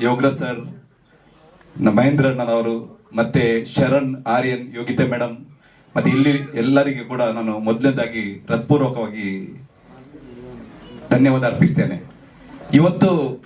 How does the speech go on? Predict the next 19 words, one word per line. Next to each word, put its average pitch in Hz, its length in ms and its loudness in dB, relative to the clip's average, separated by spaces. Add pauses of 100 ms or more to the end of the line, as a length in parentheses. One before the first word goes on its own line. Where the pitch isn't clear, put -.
(140)
ನಾವೆಲ್ಲರಿಗೂ 160 600 2
ಒಂದು 135 420 -2
ಯೋಚನೆ 143 320 2
ಮಾಡ್ಬೇಕಂದ 135 520 -2
ಮುಖ್ಯ 139 480 0 (280)
ವಿಷಯ 151 240 -4
ಅಂದ್ರೆ, 127 500 -6 (1200)
ಒಬ್ರದ್ದು 160 880 2 (1400)
ಸಿನಿಮಾವನ್ನ 180 560 4
ಮಾಡ್ತಾರೆ, 135 600 -4 (1700)
ಅದರಲ್ಲಿ 165 640 2 (240)
ಜನರನ್ನ 190 380 4
ನಂಬಿಕೊಂಡು 156 500 2
ಮಾಡ್ತಾರೆ. 123 320 0
ಯಾಕೆಂದ್ರೆ 143 320 -2
ಜನರು 156 400 0
ಆ 135 180 0
ಪಿಕ್ಚರ್ 147 420 0
ಅನ್ನ, 147 140 -2